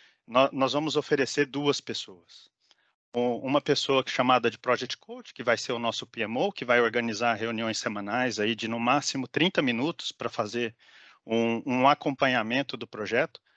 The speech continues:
ter um contato com vocês semanal, mas de curta duração, sempre remoto, pra saber o andamento, se tem alguma issue relacionada ao S four hana que tá impactando o cronograma de projeto.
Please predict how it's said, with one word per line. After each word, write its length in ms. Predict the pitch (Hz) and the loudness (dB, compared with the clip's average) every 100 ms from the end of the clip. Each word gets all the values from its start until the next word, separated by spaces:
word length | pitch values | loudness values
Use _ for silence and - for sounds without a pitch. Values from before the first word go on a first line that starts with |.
| _ _ - | _ _ -8
ter 100 | 123 | -4
um 80 | 127 | 0
contato 500 | - - 143 156 147 | 0 4 4 4 -2
com 140 | 123 | -6
vocês 600 | 117 107 123 120 104 - _ _ | -4 -4 -2 -4 -6 -12 _ _
semanal, 760 | - - 117 107 107 127 165 156 | -14 -6 0 0 4 4 4 0
mas 200 | 117 120 | -2 -2
de 100 | 113 | -2
curta 260 | - 131 120 | -4 -4 -4
duração, 520 | 107 107 98 - 147 | -4 -4 -4 -2 -2
sempre 360 | - 143 - 117 | -2 -2 -4 -4
remoto, 560 | 107 95 120 147 - _ _ _ _ _ _ _ _ _ _ _ _ _ | -4 -2 -2 -2 -8 _ _ _ _ _ _ _ _ _ _ _ _ _
pra 140 | 127 120 | 2 4
saber 360 | - 117 123 143 | 4 4 6 6
o 120 | 139 | 6
andamento, 500 | 123 104 151 170 - | 4 2 2 0 -4
se 140 | - | -10
tem 140 | - 143 | -2 0
alguma 400 | 139 139 143 120 | 0 0 0 2
issue 340 | 170 - - | 2 0 0
relacionada 680 | 131 127 - 120 123 123 123 | 0 0 -2 0 0 2 0
ao 120 | 117 | 2
S 240 | 117 - | 2 0
four 220 | - 110 113 | -2 -2 0
hana 260 | 120 113 - - - - | -2 -4 -12 -20 -20 -16
que 140 | - 113 | -8 -2
tá 200 | 127 147 | 2 2
impactando 600 | 147 131 - - 113 113 | 2 -2 -2 -2 -2 -4
o 60 | |
cronograma 540 | - 113 107 101 104 101 | -12 -18 -14 -8 -8 -8
de 100 | - | -14
projeto. 560 | - 95 98 139 _ | -20 -20 -18 -20 _